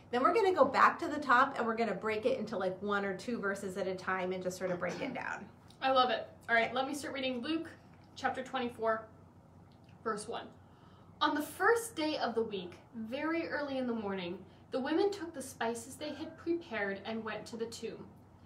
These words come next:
Speaker 2: They found the stone rolled away from the tomb. But when they entered,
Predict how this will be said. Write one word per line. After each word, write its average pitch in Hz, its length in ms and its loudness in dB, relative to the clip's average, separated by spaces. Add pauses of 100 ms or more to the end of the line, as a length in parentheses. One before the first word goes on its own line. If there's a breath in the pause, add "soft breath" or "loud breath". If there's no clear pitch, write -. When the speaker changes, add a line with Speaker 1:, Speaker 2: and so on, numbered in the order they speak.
(280 loud breath)
Speaker 2:
They 302 120 -2
found 339 400 4
the 453 80 4
stone 233 560 -2
rolled 277 320 -2
away 262 260 2
from 214 200 -10
the 196 80 -6
tomb. - 380 -12 (600 soft breath)
But 294 120 -6
when 320 140 2
they 330 140 2
entered, 294 520 0